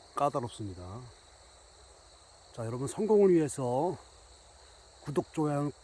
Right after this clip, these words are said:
꼭 필수입니다. 그리고 이 부 타임 꼭 보-, 봐주시고요. 요 일 부 타임 끝이 아닙니다, 여러분.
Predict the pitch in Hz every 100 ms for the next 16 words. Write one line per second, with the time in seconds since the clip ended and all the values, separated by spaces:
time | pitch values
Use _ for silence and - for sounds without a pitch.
0 | - - 214 - - 220 190 156 113 113
1 | 120 123 151 - 160 147 - - - -
2 | - 143 170 - 127 131 - 131 135 107
3 | 123 - - - - 120 131 147 165 160
4 | 127 - - 131 107 120 98 101 101 117
5 | 156